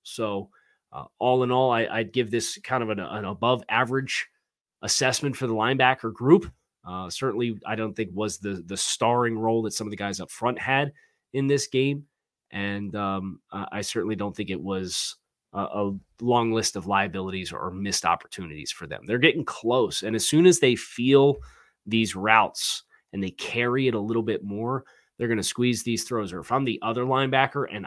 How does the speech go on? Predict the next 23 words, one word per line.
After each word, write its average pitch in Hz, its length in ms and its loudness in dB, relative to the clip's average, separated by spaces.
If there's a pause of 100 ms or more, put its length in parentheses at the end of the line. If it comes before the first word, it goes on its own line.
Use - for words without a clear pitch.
I 113 200 0
feel 131 500 0
that 123 200 0
route 127 280 -2
developing 120 560 -2
and 98 80 -4
I'm 113 260 0
able 123 300 0
to 107 200 0 (400)
use 135 300 0
my 123 160 4
vision 123 320 0
to 95 60 -6
feel 143 340 2
where 123 200 0
the 87 100 -10
quarterback's 131 680 0
at 127 200 2
simultaneously 120 840 -2
while, 107 480 2
while 110 260 2
I'm 113 200 -2
relating 113 520 -2